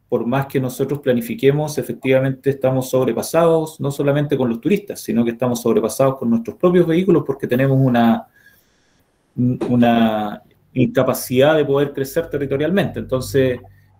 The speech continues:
comprendiendo aquello, lo que se busca es optimizar dentro de los esquemas que existen. Así que yo creo que eso, eso va por esa línea. No sé si don Ricardo tiene algo que agregar en ese sentido.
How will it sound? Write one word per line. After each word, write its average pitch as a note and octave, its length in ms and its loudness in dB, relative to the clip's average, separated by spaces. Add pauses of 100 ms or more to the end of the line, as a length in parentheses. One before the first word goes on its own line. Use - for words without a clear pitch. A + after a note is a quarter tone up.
comprendiendo C#3+ 540 2
aquello, E3+ 1160 2 (240)
lo C3+ 160 -2
que C3 100 0
se C#3 120 0
busca D3+ 440 4
es D#3 160 0
optimizar D3+ 720 -2 (120)
dentro D3+ 480 -6
de C#3 80 0
los C3 140 -2
esquemas C#3 540 -4
que B2 80 -14
existen. - 400 -10 (240)
Así A#2 200 -20
que A#2+ 380 -4 (400)
yo C3 80 -4
creo C#3 180 6
que C#3+ 60 0
eso, C#3 440 4
eso C3+ 180 -2
va C#3 120 4
por C#3 140 2
esa C#3+ 180 -2
línea. A#2+ 280 -2 (880)
No B2+ 100 2
sé D#3+ 160 2
si F3 140 2
don D#3+ 180 4
Ricardo E3 380 2
tiene E3+ 160 -2
algo E3+ 180 -2
que D#3 80 -2
agregar D3 320 2
en F3+ 100 -4
ese E3+ 160 -10
sentido. G3 480 -8